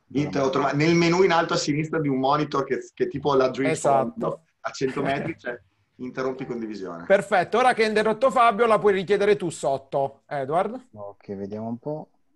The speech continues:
Speaker 3: richiedo io, screen due, vediamo un po', share.
Speaker 2: Perfetto, vai.
Speaker 3: Ok, quindi sembra
Speaker 2: E impara
Speaker 3: sembra
Speaker 2: pure tu a togliere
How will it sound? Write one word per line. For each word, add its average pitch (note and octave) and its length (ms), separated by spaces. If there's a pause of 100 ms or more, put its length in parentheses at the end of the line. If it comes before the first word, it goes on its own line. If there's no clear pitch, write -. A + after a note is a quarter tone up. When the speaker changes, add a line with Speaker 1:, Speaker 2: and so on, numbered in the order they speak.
(280)
Speaker 3:
richiedo G2 540
io, G2 440 (640)
screen G2 760 (680)
due, G2+ 500
vediamo F2 420
un G#2+ 100
po', E3+ 180
share. - 420 (960)
Speaker 2:
Perfetto, E3 580
vai. D#3+ 520 (440)
Speaker 3:
Ok, A2 520
quindi G#2+ 300
sembra A2 340
Speaker 2:
E G#3 80
impara - 140
Speaker 3:
sembra C4 340
Speaker 2:
pure C4 240
tu A#3+ 180
a G#3 160
togliere G3 580